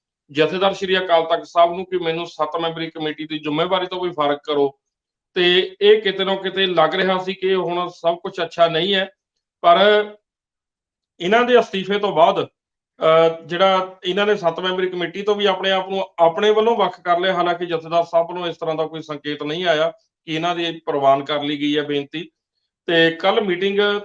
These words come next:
ਧਾਮੀ ਸਾਹਿਬ ਤੋਂ ਬਿਨਾਂ ਹੋਈ ਹੈ ਪਟਿਆਲਾ ਦੇ ਵਿੱਚ ਸੱਤ ਮੈਂਬਰੀ ਕਮੇਟੀ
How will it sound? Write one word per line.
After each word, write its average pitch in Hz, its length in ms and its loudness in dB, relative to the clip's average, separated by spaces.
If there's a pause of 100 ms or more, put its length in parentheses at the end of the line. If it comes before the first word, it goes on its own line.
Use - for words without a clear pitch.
ਧਾਮੀ 175 300 2
ਸਾਹਿਬ 208 260 -2
ਤੋਂ 214 140 0
ਬਿਨਾਂ 160 260 4
ਹੋਈ 143 340 -4
ਹੈ 143 60 -2
ਪਟਿਆਲਾ 139 420 -2
ਦੇ 143 100 0
ਵਿੱਚ 143 280 -4 (400)
ਸੱਤ 143 260 -2
ਮੈਂਬਰੀ 143 340 0
ਕਮੇਟੀ 151 580 -4